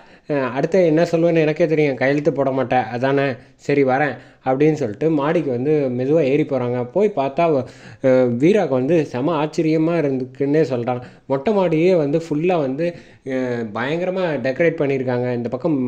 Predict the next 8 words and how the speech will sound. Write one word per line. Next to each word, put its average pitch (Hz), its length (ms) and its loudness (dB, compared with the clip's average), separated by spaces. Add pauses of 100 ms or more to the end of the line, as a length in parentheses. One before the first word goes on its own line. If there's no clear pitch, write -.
(280)
மேலே 147 240 0
டென்ட் 143 360 -2
போட்டுட்டு 135 480 0
மெ-, 127 240 -2
மெழுகுவர்த்தியெல்லாம் 147 720 0
ஏத்தி 147 520 -2 (320)
பலூனு, 160 520 2 (280)
அ, 131 220 4